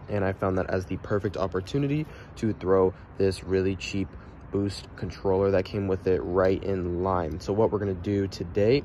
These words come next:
is we're gonna install this not on the side of, like, the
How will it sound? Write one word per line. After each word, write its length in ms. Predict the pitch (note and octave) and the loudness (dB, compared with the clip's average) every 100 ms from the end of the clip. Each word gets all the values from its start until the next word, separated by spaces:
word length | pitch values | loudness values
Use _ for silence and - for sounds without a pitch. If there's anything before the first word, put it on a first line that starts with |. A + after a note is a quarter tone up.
| - | -2
is 140 | G2+ F2+ | -6 -4
we're 80 | |
gonna 140 | F#2 F2+ | -2 -2
install 400 | E2+ - A2+ G#2+ | -2 4 6 6
this 260 | A2 G#2 | 4 2
not 300 | G#2+ G#2+ C3+ | 0 2 2
on 160 | B2+ A#2 | 0 0
the 80 | G#2+ | -2
side 440 | - A2+ B2 C3 | -2 2 2 2
of, 220 | - G#2 | 0 0
like, 260 | G#2 F#2+ - | 0 0 0
the 300 | G2 F#2+ | 0 0